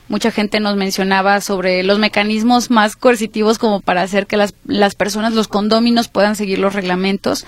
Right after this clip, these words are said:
Pero yo creo que lo más valioso que nos llevamos del ejercicio es también, y eso es algo que a mí me, me, me interesa mucho que la gente lo reflexionemos, es sobre todavía el desconocimiento que tenemos del código actual e incluso de los estatutos que nos rigen dentro de un condominio. Quienes vivan en un condominio,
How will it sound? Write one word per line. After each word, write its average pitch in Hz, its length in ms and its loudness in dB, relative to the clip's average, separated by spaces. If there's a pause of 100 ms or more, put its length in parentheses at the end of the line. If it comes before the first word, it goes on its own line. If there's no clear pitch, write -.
(460)
Pero 233 160 4
yo 262 140 4
creo 330 180 0
que 359 80 0
lo 302 140 6
más 254 260 2
valioso 240 500 0
que 214 140 -4
nos 190 140 -4
llevamos 202 360 2
del 214 140 2
ejercicio 196 560 -2
es 214 160 2
también, 208 380 0
y 202 80 0
eso 202 140 -4
es 208 100 -4
algo 208 220 0
que 202 100 -4
a - 20 2
mí 190 80 0
me, 202 300 2
me, 202 360 0
me 208 120 2
interesa 202 340 0
mucho 214 300 -2
que - 80 -4
la 196 120 0
gente 214 340 -4
lo 220 120 2
reflexionemos, 196 800 -4 (440)
es - 120 0
sobre 262 240 4
todavía 240 320 2
el 233 60 0
desconocimiento 214 800 -4
que 208 100 -4
tenemos 196 440 -2
del 196 120 -2
código 202 340 2
actual 202 440 0 (360)
e - 60 0
incluso 240 380 2
de 285 60 4
los 262 200 0
estatutos 254 720 -2
que 226 100 -2
nos 196 200 0
rigen 214 320 0
dentro 208 240 -2
de 196 80 0
un 202 80 -2
condominio. 202 320 -2 (220)
Quienes 196 260 -4
vivan 226 300 2
en 214 100 2
un 202 80 -2
condominio, 196 640 -4